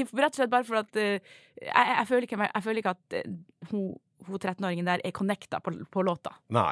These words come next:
Speaker 1: Men jeg var jo et barn, på en måte, men
Speaker 2: Absolutt.
Speaker 1: anyways. Det føltes krampaktig ut.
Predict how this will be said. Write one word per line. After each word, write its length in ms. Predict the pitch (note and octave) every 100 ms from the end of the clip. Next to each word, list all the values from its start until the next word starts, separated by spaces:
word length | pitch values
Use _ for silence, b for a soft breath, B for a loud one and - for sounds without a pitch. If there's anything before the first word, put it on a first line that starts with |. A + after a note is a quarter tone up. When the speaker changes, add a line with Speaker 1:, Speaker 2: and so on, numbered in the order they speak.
| -
Speaker 1:
Men 160 | G3 F#3
jeg 100 | F#3+
var 120 | G#3
jo 60 | F3+
et 40 |
barn, 340 | G3 F#3 E3 E3+
på 60 | E3+
en 60 |
måte, 160 | D#3+ E3+
men 200 | E3+ D#3 -
Speaker 2:
Absolutt. 380 | - - G2+ -
Speaker 1:
anyways. 560 | G3+ G3 F#3 E3 - - _ _ _ - -
Det 80 |
føltes 540 | - A3 - G#3 - -
krampaktig 560 | - G#3 - - -
ut. 140 | C#2